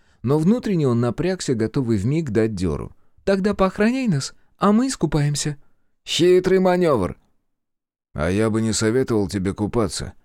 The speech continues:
перебил Серый Хвост. «Вон, видишь шипастую спину? Страж болот вышел на охоту». Мы взялись за оружие. «Не надо. Он не охотится на берегу и когда не голоден.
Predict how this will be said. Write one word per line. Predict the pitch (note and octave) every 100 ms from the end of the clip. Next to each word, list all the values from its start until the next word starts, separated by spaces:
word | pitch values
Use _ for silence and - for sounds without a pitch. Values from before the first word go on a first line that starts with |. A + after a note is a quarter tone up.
| _ -
перебил | G2+ G2 C3+
Серый | - G2+ F2+
Хвост. | - D2 D2+ - - _ _ _ _
«Вон, | - G2 A2
видишь | G#2 C#3 D#3 G#2+
шипастую | - A2 F2+ F#2+ - F#2 E2+
спину? | - E2 B1+ A#1 - _ _
Страж | - - G#2+ B2 A2
болот | A2+ A#2+ C#3 C3+
вышел | F2+ F2+ - D#2
на | D#2 D2+
охоту». | C#2+ D#2+ B1+ - - _ _ _ -
Мы | G2 D3
взялись | D#3 F3+ C#3 G2
за | G#2 A2+
оружие. | G#2 D2 A#1+ A1 - _ _ _ _ -
«Не | A2+ B2+
надо. | A#2 G#2 D2+ C2+ - - _ _ _
Он | - A2 C3+
не |
охотится | C3 B2+ E3+ D#3 A2 F#2+
на | F#2+ F#2
берегу | F2 F2 E2 D#2+ C2+ - - -
и | E2+
когда | A#2 A2+ G#2+ A2
не | G#2+
голоден. | G#2 G#2 C#2 B1+ A#1+